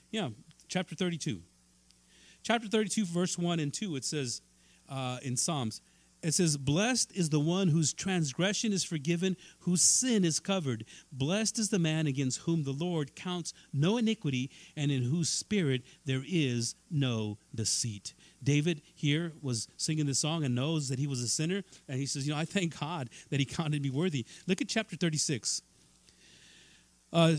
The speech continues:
"Transgression speaks to the wicked deep in their heart. There is no fear of God before his eyes. For the flames, the fla-, for he flatters himself in his own eyes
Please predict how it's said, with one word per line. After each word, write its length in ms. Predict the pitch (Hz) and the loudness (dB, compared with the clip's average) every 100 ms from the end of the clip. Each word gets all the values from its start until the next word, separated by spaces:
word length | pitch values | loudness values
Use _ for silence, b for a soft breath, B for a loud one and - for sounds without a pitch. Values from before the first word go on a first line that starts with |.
| 147 | 4
"Transgression 760 | 190 165 156 208 254 - 170 | 6 6 6 6 6 6 6
speaks 440 | 143 - 214 185 - | 6 6 4 4 4
to 120 | 165 | 6
the 100 | 143 | 6
wicked 580 | 170 180 123 117 120 123 | 6 4 2 0 -4 2
deep 240 | 165 170 | 4 4
in 80 | 147 | 2
their 120 | 131 | 2
heart. 360 | - 165 127 113 | 0 0 0 2
There 160 | 127 | 2
is 160 | 156 175 | 4 2
no 80 | 151 | 0
fear 260 | - 139 | 2 2
of 60 | 127 | 2
God 260 | 139 131 | 2 0
before 340 | 117 107 135 123 | -2 -4 0 2
his 160 | 113 | 2
eyes. 320 | 117 107 98 - | 0 -2 -4 -4
For 200 | 131 113 | -2 -2
the 120 | 113 | -4
flames, 640 | - 147 165 196 185 - | -2 2 4 2 -2 -4
the 120 | 117 | -8
fla-, 180 | - 165 - | -6 -6 -6
for 280 | - 151 | -2 2
he 180 | 117 147 | 2 -2
flatters 560 | 117 175 220 175 127 - | -4 0 2 4 4 4
himself 480 | 117 - 120 139 - B B | 2 0 2 0 -4 B B
in 100 | 135 | 4
his 140 | 117 | 6
own 180 | 139 143 | 6 4
eyes 420 | 131 110 107 - | 2 0 -2 -4